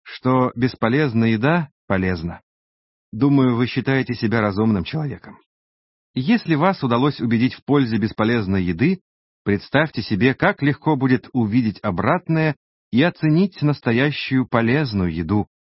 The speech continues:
при условии, что вы сумеете побороть последствия промывания мозгов.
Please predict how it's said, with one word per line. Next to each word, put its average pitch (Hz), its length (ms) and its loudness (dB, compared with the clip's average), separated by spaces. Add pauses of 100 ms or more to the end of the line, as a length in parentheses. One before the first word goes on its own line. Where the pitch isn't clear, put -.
(100)
при 92 120 -2
условии, 107 480 -2
что 104 200 -4
вы 101 120 -2
сумеете 113 600 0 (280)
побороть 131 600 0
последствия 107 760 -2 (200)
промывания 90 680 0
мозгов. 85 580 -8